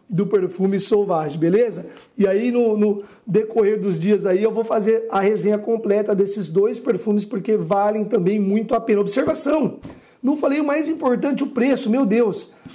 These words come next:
Gente, esse perfume aqui, cento e nove reais. Cento e nove reais, não é brincadeira. É muito barato pelo que entrega a fragrância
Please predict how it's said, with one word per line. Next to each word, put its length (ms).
Gente, 320
esse 120
perfume 420
aqui, 480
cento 640
e 60
nove 480
reais. 720
Cento 400
e 20
nove 240
reais, 160
não 240
é 80
brincadeira. 800
É 140
muito 800
barato 800
pelo 380
que 120
entrega 440
a 40
fragrância 680